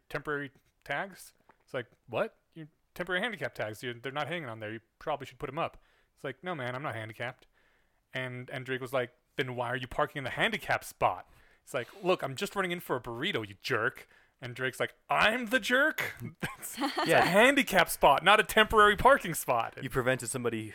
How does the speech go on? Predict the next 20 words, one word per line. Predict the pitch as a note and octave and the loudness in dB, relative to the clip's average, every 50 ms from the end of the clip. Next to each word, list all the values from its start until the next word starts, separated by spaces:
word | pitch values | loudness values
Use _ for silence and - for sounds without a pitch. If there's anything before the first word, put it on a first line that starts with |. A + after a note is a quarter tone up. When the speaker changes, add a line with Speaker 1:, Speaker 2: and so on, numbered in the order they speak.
| - | -8
Speaker 2:
who | - A2+ G#2+ G#2 G#2 G#2 G2+ - | -6 -6 -4 -4 -6 -8 -10 -10
is | A2+ A2 G2+ F#2+ | -10 -12 -8 -6
handicapped | A#2 B2 C3+ B2+ A2+ - A2 G2 F#2+ - | -4 -4 -4 -4 -4 -4 -4 -6 -6 -6
from | - G2 | -10 -12
being | G#2 G2+ | -10 -8
able | G2+ G2 - G2+ | -8 -8 -8 -8
to | F#2+ G2+ | -8 -8
access | F#2 F#2 - - G#2 F#2+ - | -8 -8 -8 -8 -10 -8 -8
the | - G#2+ | -10 -8
burrito | F#2+ G2+ G2 F#2+ F#2+ F#2 | -8 -6 -6 -6 -6 -6
place | - G2 F#2+ F#2 G#2+ | -6 -8 -8 -8 -10
as | G2+ G#2 | -8 -6
well | C3 D3+ B2 | -6 -6 -6
now. | G2 F2 E2 E2 E2+ - | -6 -10 -14 -16 -18 -18
Come | - D3+ D3 | -14 -10 -8
on. | E3 | -6
Speaker 1:
Right. | F#3 E3 C3+ - _ _ _ _ - | -6 -8 -10 -12 _ _ _ _ -10
And, | D#3 D#3 | -8 -8
I | D#3+ | -6
mean | F#3 F#3+ F3 E3 D3+ | -8 -8 -10 -10 -12